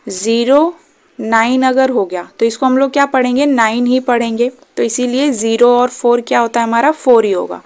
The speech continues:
तो थ्री लैख फ़ोर थाउजेंड थ्री हंड्रेड एंड फ़ोर, ये हमने पहला पढ़ा। उसके बाद क्या है, फ़ोर लैख थर्टी थाउजेंड थ्री हंड्रेड एंड फ़ोर्टी, फिर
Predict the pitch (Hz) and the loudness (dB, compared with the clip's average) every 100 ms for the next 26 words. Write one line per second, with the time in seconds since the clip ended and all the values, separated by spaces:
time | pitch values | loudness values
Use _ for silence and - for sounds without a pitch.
0 | - - - - 233 233 220 240 254 262 | -18 -20 -6 0 0 0 -4 0 2 2
1 | 269 294 311 - - 220 233 254 - 254 | 2 2 -2 -8 -2 2 2 0 0 0
2 | 254 240 277 339 349 - - 262 226 208 | 0 0 0 -2 -4 -8 -4 -2 -2 -4
3 | 202 214 285 320 - 269 180 - _ _ | -2 -2 -2 -4 0 0 0 -4 _ _
4 | - - - - 220 226 233 240 247 233 | -18 -12 -10 -8 -2 0 0 -4 -2 -2
5 | 240 240 240 262 285 - - - 240 226 | -2 -2 -2 -2 -2 -8 -8 -8 -6 -2
6 | - 254 254 - 254 254 285 302 - 233 | 2 4 2 0 0 2 0 -4 0 4
7 | 240 247 247 254 277 277 - 214 196 - | 4 4 2 2 0 -4 -4 -2 -2 -4
8 | 240 262 247 247 262 285 285 277 285 226 | -4 0 0 2 0 -2 -2 0 0 -2
9 | 202 202 214 277 277 302 294 - - 208 | -2 -2 0 0 0 2 2 -2 -6 -6
10 | 214 _ _ _ _ _ _ - 262 339 | -8 _ _ _ _ _ _ -4 0 0